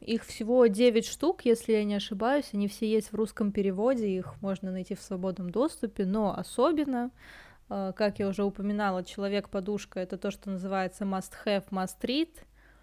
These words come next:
Обязательно. Э, пожалуй, «Калека с острова Инишман».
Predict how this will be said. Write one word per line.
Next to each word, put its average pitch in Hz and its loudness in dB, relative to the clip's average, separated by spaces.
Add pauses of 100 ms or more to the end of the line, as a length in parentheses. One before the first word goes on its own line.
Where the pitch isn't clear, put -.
(340)
Обязательно. 202 0 (1080)
Э, 196 2 (140)
пожалуй, 208 4 (720)
«Калека 220 2
с - -12
острова 196 -2
Инишман». 240 -6